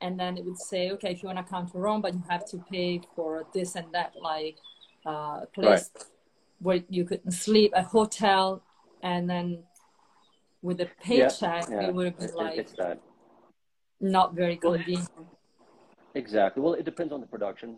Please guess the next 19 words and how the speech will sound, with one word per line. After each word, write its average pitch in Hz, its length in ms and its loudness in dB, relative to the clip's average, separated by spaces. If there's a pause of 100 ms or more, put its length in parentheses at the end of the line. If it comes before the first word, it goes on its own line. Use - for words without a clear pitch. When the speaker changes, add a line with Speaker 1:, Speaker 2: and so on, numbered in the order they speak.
(120)
Speaker 2:
Like, 110 160 -6
I 120 80 2
just 120 200 -6
read 117 220 -2
for - 60 -18
something 104 340 -10
this 95 200 -12
week 98 160 -4
that's 95 140 -12
gonna 98 220 -2
shoot 107 280 -4
in 101 60 -6
New 95 60 -6
Orleans, 95 560 2
and 98 140 -2
if 92 80 -4
I 92 80 0
get 87 200 -4
it, 104 120 -2